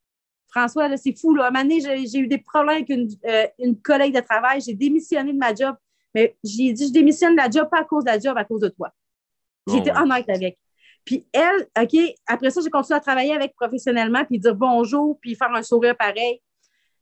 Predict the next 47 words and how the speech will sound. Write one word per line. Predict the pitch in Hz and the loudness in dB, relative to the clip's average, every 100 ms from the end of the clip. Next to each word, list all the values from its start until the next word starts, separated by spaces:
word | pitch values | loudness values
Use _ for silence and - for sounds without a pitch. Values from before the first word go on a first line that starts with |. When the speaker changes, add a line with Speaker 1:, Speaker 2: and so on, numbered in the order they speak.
| _ | _
Speaker 1:
Elle, | 277 349 359 - - | 0 2 0 -2 -2
il | |
y | 262 | 0
a | |
un | 262 | 0
gars | 233 359 | -2 -4
qui | - | -6
chiait | - 285 | -4 -2
pas | 254 247 | 0 0
de | |
merde, | 269 320 | 0 0
qui | - | 0
allait | 240 | 0
engager | 240 240 240 233 214 285 | 0 -2 0 0 0 -6
puis | 320 - | -8 -6
qui | |
a | 233 | -6
pris, | - 269 - 208 | -6 -10 -10 -4
qui | |
a | 240 | -2
pris | - | 2
ma | 285 233 | 2 2
place. | 233 208 208 _ _ _ _ _ _ _ _ | 0 -4 -4 _ _ _ _ _ _ _ _
Ben, | 220 | -4
ce | - 339 | 0 0
gars-là, | 269 349 339 403 | 4 4 4 2
finalement, | - 320 269 277 320 370 | 2 0 2 0 0 2
là, | 359 359 - _ _ - | 0 -2 -6 _ _ -4
il | 185 | 0
a | 214 | 2
volé, | 214 311 302 285 330 403 _ | 2 2 2 0 -4 -6 _
ça | _ 214 | _ -6
a | |
passé | - 262 269 277 | -4 -6 -8 -12
sur | - 359 | -4 -2
son | 294 | 0
dos | 294 294 | 0 0
à | 262 | 0
elle, | 254 311 330 | 0 -2 -4
puis | - | -4
c'est | 247 | -4
lui | 226 269 | 2 2
qui | 247 | 0
a | |
pris | - 214 | -6 -6
sa | 190 | -6
place. | 180 151 - - | -6 -8 -12 -20